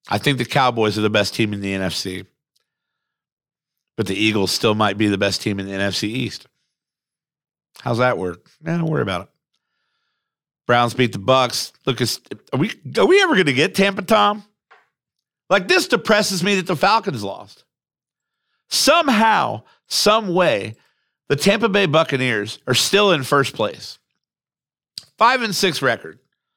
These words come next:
Put me in that division. Put me in that division.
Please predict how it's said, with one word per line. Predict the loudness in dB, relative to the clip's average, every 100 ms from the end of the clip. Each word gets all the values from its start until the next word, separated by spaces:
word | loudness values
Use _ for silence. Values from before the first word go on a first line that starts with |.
| _ _ _ _
Put | 0 0
me | 2 0
in | 2
that | 0 -2
division. | -6 -4 -4 -4 -16 _ _ _ _ _ _ _ _ _ _ _ _ _ _ _ _ _ _ _ _ _ _ _ _ _ _ _ _ _ _ -16 -16 _ _ _ _ _ _ _ _ _ _ _ _ _
Put | 0 0
me | -2 -2
in | 0
that | 0 -2
division. | -4 -6 -6 -8